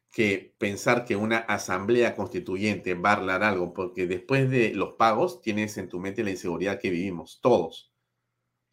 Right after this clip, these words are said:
Usted, donde sea que está, usted sabe que han asaltado a alguien, que asaltan a alguien, que le han quitado o su celular, o su casa, o su carro, lo que sea. En fin, ya no puedo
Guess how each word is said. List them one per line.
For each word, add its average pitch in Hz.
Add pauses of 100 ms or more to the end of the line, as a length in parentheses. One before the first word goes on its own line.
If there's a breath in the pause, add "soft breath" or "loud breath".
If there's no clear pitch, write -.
(1040)
Usted, 147 (500 loud breath)
donde 107
sea 170
que -
está, -
usted 127
sabe 123 (380)
que 120
han 113
asaltado 107
a 98
alguien, 78 (1400)
que 104
asaltan 98
a 87
alguien, 76 (140)
que 110
le 110
han 117
quitado 98 (180)
o 95
su 87
celular, 104
o -
su -
casa, 123
o -
su 95
carro, 117
lo 95
que 87
sea. 78 (2750 loud breath)
En 107
fin, 85
ya 104
no 120
puedo 120